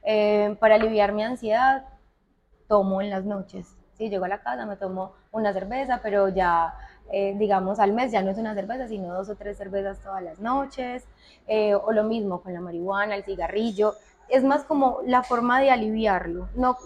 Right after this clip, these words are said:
muchas veces uno no sabe si, qué fue primero, si la ansiedad o el consumo, porque el consumo también te puede generar un trastorno de ansiedad,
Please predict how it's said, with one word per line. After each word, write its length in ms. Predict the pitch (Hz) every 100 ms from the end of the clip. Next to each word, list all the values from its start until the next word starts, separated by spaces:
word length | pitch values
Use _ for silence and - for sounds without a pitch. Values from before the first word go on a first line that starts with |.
| -
muchas 500 | 226 247 247 269 269
veces 360 | 254 285 285 277 - - _ _
uno 240 | - 254 262
no 120 | 262
sabe 320 | 262 185 185
si, 120 | 190
qué 180 | - 240
fue 160 | 214 226
primero, 440 | - 247 214 160 139 -
si 120 | 240
la 100 | 247
ansiedad 400 | 254 262 247 240
o 40 |
el 100 | 208
consumo, 480 | 196 185 220 190 165 _
porque 240 | 220 220
el 100 | 240
consumo 320 | 220 202 262 277
también 240 | 214 190
te 80 | 180
puede 200 | 208 220
generar 240 | 202 175
un 100 | 175
trastorno 480 | 190 208 208 214 208
de 60 | 185
ansiedad, 380 | 180 233 208